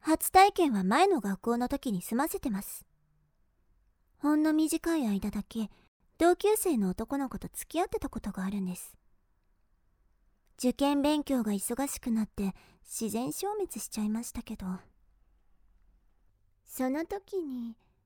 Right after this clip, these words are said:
何度か。<laughs> どうしたの？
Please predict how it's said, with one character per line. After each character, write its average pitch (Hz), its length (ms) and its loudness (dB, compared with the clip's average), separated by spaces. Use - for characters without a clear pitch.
何 262 420 -4
度 214 80 -14
か。 - 260 -20
<laughs> 403 100 -6
ど 240 260 -2
う 233 40 -8
し - 160 -14
た 180 120 -6
の？ 220 460 -6